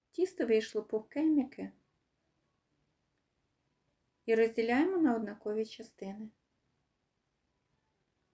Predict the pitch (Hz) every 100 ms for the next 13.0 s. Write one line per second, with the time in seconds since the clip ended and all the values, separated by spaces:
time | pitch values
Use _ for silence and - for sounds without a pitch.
0 | _ _ _ _ _ _ _ _ _ _
1 | _ _ _ _ _ _ - 277 277 277
2 | 269 - 269 - 339 427 - 220 220 208
3 | 208 214 - - 196 214 - - - _
4 | _ _ _ _ _ _ _ _ _ _
5 | _ _ _ _ _ _ _ _ 247 240
6 | 247 254 254 247 339 381 233 220 - 214
7 | 214 240 233 233 - 214 190 202 214 _
8 | _ _ _ _ _ _ _ _ _ _
9 | _ _ _ _ _ _ _ 240 240 233
10 | 247 240 - 220 220 - 220 247 359 330
11 | 233 208 220 220 233 - 190 190 190 202
12 | 247 320 330 269 220 185 180 - -